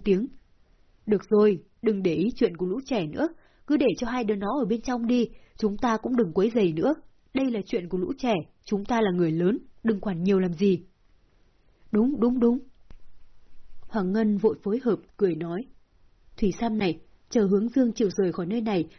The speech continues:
mình lập tức nắm đầu nó đến nhà hai người để xin lỗi. Chuyện của Tam Nhi kiểu gì cũng sẽ bắt nó nói một câu giải thích.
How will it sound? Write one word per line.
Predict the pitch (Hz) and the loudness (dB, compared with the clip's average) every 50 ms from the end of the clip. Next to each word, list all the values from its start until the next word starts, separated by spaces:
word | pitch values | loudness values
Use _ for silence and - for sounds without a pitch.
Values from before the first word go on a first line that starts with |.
| - - | -4 0
mình | 214 208 196 185 | 2 4 4 2
lập | 180 180 - | 2 0 -2
tức | 302 302 - | -4 -4 -2
nắm | 214 196 180 226 254 | -4 -4 -2 -2 0
đầu | 233 208 165 165 | 2 2 2 0
nó | 165 165 170 185 | 0 -2 0 0
đến | 233 247 | 0 0
nhà | 262 254 | 2 0
hai | 170 170 226 247 | 0 0 0 0
người | 233 226 220 185 | 2 4 2 2
để | 156 - - - | 2 0 -2 -2
xin | 247 220 | -2 0
lỗi. | 220 196 - 277 320 - - - - - - - | 2 2 2 2 0 -2 -10 -20 -20 -20 -6 0
Chuyện | - 233 185 165 | 2 2 2 0
của | - 190 | -6 -10
Tam | 190 214 214 220 214 | -10 -8 -8 -4 -2
Nhi | 214 226 220 - - _ - | -2 -2 -4 -4 -10 _ 0
kiểu | 233 170 | 0 0
gì | 151 - 208 202 | 0 0 -2 -4
cũng | 190 185 185 | -2 -4 -8
sẽ | - - - | -8 -6 -4
bắt | 247 302 - - | -4 -6 -6 -6
nó | 208 196 196 247 | -8 -6 -6 -6
nói | 262 233 220 254 | -4 -4 -2 -2
một | 247 - - | -2 -2 0
câu | - 233 226 | 2 0 2
giải | 226 226 170 156 - | 2 0 -2 -4 0
thích. | - 302 | 0 0